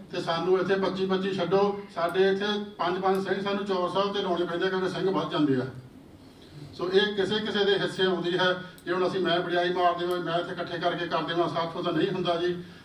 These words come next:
ਤੇ ਪਰ ਇਹ ਕਿਸੇ ਕਿਸੇ ਬੰਦੇ ਦੇ ਹਿੱਸੇ ਆਉਂਦੀ ਆ। ਸੋ ਪਰਿਵਾਰ ਅੱਗੇ ਇਹੀ ਹੈ, ਪਾਪਾ ਜੀ, ਬੀਬੀ ਤੇ ਆਂਟੀ ਜੀ, ਅਸੀਂ ਹਮੇਸ਼ਾ ਖੜ੍ਹੇ ਹਾਂ। ਸਾਡੇ ਕਮੇਟੀ ਵੱਲੋਂ, ਟਰੱਸਟ ਬੋਰਡ ਵੱਲੋਂ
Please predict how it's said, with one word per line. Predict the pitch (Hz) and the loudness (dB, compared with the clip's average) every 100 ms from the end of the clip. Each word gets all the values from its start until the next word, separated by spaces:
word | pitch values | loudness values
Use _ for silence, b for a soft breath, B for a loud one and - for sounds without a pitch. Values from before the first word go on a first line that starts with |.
| B | B
ਤੇ | 180 | -2
ਪਰ | 185 190 | 2 2
ਇਹ | |
ਕਿਸੇ | 185 180 190 | 2 0 2
ਕਿਸੇ | 190 185 | 2 0
ਬੰਦੇ | 170 165 | -2 -2
ਦੇ | 165 | -2
ਹਿੱਸੇ | 151 143 - | 0 -2 -2
ਆਉਂਦੀ | 170 156 160 | 0 0 2
ਆ। | 170 | 0
ਸੋ | 175 175 170 B B B 190 | 2 0 0 B B B -2
ਪਰਿਵਾਰ | 185 180 185 185 | 2 4 4 2
ਅੱਗੇ | 185 185 | 2 2
ਇਹੀ | 185 185 202 185 | 2 0 0 2
ਹੈ, | 175 175 - - - - | 2 0 -4 -10 -12 -4
ਪਾਪਾ | 139 165 170 | -2 2 2
ਜੀ, | 170 170 | 2 -2
ਬੀਬੀ | 170 190 190 190 B B B B | 0 4 4 2 B B B B
ਤੇ | - | -2
ਆਂਟੀ | 175 175 180 | 0 0 0
ਜੀ, | 185 185 185 | 2 2 0
ਅਸੀਂ | 160 165 | -2 -2
ਹਮੇਸ਼ਾ | 151 170 185 190 185 - | 0 0 2 0 0 -2
ਖੜ੍ਹੇ | 156 196 | 0 2
ਹਾਂ। | 190 170 170 - B B B | 2 0 -2 -12 B B B
ਸਾਡੇ | 170 175 185 | -2 0 0
ਕਮੇਟੀ | 180 175 170 185 190 | 0 0 0 0 2
ਵੱਲੋਂ, | 196 190 190 185 | 2 4 4 2
ਟਰੱਸਟ | - - 180 175 | -8 -2 -2 -2
ਬੋਰਡ | 185 185 175 | -2 -4 -2
ਵੱਲੋਂ | 185 185 180 175 - | -2 0 0 0 -4